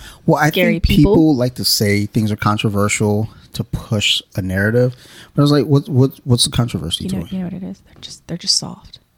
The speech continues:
Speaker 1: Yeah, they are.
Speaker 2: They're just soft, and they just wanna
Speaker 1: They're
Speaker 2: say
Speaker 1: soft as,
Speaker 2: something to make themselves
Speaker 1: soft
Speaker 2: feel
Speaker 1: as baby
Speaker 2: safe.
Speaker 1: shit is
Speaker 2: Right.
Speaker 1: what it is.
Speaker 2: The little
Speaker 1: 'Cause
Speaker 2: snowflakes can go melt. It's fine.
Speaker 1: Well, 'cause the thing is, is like, what's controversial about his, his previous movies, at least?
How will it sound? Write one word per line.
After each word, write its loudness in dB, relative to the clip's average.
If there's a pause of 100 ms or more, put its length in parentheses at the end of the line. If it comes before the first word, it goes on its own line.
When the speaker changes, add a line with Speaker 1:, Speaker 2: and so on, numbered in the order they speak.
(120)
Speaker 1:
Yeah, 4
they 2
are. 4
Speaker 2:
They're 4
just -2
soft, -4
and -6
they -2
just -6
wanna -6
Speaker 1:
They're 0
Speaker 2:
say 2
Speaker 1:
soft -6
as, -2
Speaker 2:
something -2
to -6
make -2
themselves -2
Speaker 1:
soft 2
Speaker 2:
feel 2
Speaker 1:
as 0
baby 2
Speaker 2:
safe. 0
Speaker 1:
shit -6 (140)
is -4
Speaker 2:
Right. 2
Speaker 1:
what -4
it -2
is. -6 (460)
Speaker 2:
The -6
little -6
Speaker 1:
'Cause 2
Speaker 2:
snowflakes -2
can -8
go -8
melt. -2
It's -6
fine. -8
Speaker 1:
Well, -8
'cause 2
the -2
thing 0
is, 4
is 2
like, 2
what's 0
controversial -2 (160)
about -2 (360)
his, 4
his 0
previous 2
movies, 0
at -12
least? -12